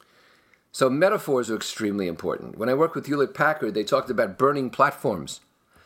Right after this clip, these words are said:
meaning that, uh, you had to pretend there was a fire under your feet so you'd move, it wouldn't stay put. And they talked about straw men,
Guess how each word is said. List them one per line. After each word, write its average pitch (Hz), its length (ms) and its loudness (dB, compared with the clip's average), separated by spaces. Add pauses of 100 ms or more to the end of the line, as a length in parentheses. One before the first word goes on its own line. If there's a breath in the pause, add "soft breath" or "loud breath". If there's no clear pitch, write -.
(220 soft breath)
meaning 113 340 0
that, 107 280 -2
uh, 101 200 0 (360 soft breath)
you 104 100 -6
had 131 120 2
to 139 60 0
pretend 127 380 -2
there 123 80 2
was 110 100 -4
a 107 60 -4
fire 135 400 2
under 110 160 -4
your 101 100 0
feet 98 240 -6
so 107 120 -4
you'd 101 180 -4
move, 135 260 0
it 98 100 -4
wouldn't 110 240 -2
stay 101 180 -2
put. 147 220 0
And - 560 -14
they 120 40 2
talked 135 240 2
about 113 240 0
straw 165 400 2
men, 123 360 -6